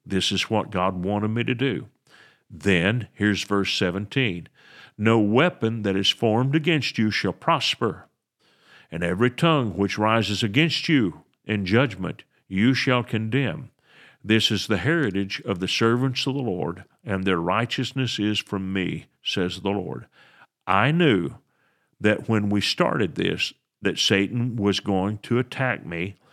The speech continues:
and that there would be a group of people who would rise up against me to try to stop me from focusing on this. Sure enough,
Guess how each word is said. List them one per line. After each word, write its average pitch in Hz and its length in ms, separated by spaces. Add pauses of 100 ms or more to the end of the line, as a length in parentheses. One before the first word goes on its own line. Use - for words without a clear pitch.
(300)
and 101 220
that 90 160
there 101 160
would 104 260
be 113 140
a 110 80
group 117 340
of 131 180
people 113 420
who 95 180
would 95 180
rise 95 340
up 95 140
against 117 420
me - 260 (280)
to 101 100
try 90 240
to 85 100
stop - 460
me 104 240
from 90 240
focusing 85 640
on 73 160
this. 78 300 (240)
Sure 101 340
enough, 92 380